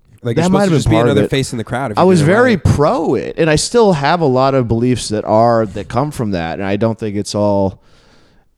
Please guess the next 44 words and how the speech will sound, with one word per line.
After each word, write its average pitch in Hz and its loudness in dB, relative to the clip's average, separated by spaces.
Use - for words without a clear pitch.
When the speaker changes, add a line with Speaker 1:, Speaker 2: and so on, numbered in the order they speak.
Speaker 2:
it's - 0
all, 110 2
you 120 0
know, 85 -4
it's 110 -4
all 101 2
bad, 104 0
but, 87 -2
like, 90 -4
it 127 2
was, 135 2
it 107 -2
was 120 2
difficult 107 -2
trying 107 -4
to 101 -8
convince. 104 -6
I 107 -4
still 139 -2
have 131 -2
conversations 98 -8
where 98 -6
I'm 95 -8
like, 87 -6
"You 92 -10
gotta 95 -2
stop 98 -4
telling 92 -6
Buddhist 95 -4
leaders 92 -2
to 87 -8
email 95 -4
me 92 -4
<laughs> - -2
with," - 0
you, 151 4
you 151 2
know, 135 0
I 117 -4
still 139 0
have 120 2
those 107 0
conversations, 104 -2
um, 90 -2